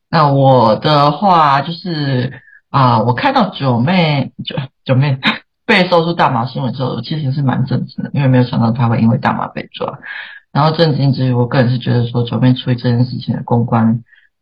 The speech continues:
做得蛮好的，就是道歉影片很诚恳啊，然后之后还有持续上片不断更新，就是我觉得他坦荡荡的态度反而让人觉得说他蛮有担当的，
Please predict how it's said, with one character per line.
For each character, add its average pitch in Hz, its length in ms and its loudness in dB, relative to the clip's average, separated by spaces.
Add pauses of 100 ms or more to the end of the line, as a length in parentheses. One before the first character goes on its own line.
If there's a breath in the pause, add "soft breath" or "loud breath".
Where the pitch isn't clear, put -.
做 180 160 2
得 127 100 4
蛮 117 280 2
好 143 200 -2
的， - 140 -10
就 139 120 -4
是 131 120 0
道 131 220 0 (160)
歉 - 300 -2
影 - 80 -2
片 - 200 0
很 - 100 -2
诚 - 300 -8
恳 - 200 -10
啊， - 280 -10 (380 loud breath)
然 120 100 0
后 120 60 2
之 127 160 2
后 139 100 4
还 127 100 4
有 113 80 -2
持 - 200 -6
续 131 340 0
上 123 220 0
片 127 120 4
不 - 80 -6
断 113 220 0
更 107 200 -2
新， 175 240 -6 (300 soft breath)
就 165 60 -4
是 165 40 2
我 151 100 4
觉 - 60 -2
得 135 120 2
他 139 120 0
坦 123 260 -4
荡 127 280 0
荡 127 200 2
的 120 100 -2
态 120 200 -4
度 120 160 -2
反 - 160 -4
而 120 80 0
让 127 140 4
人 113 100 2
觉 113 140 -4
得 - 80 -4
说 - 280 -2 (420 loud breath)
他 151 120 -2
蛮 123 140 2
有 113 60 0
担 92 220 -4
当 67 220 -4
的， - 160 -8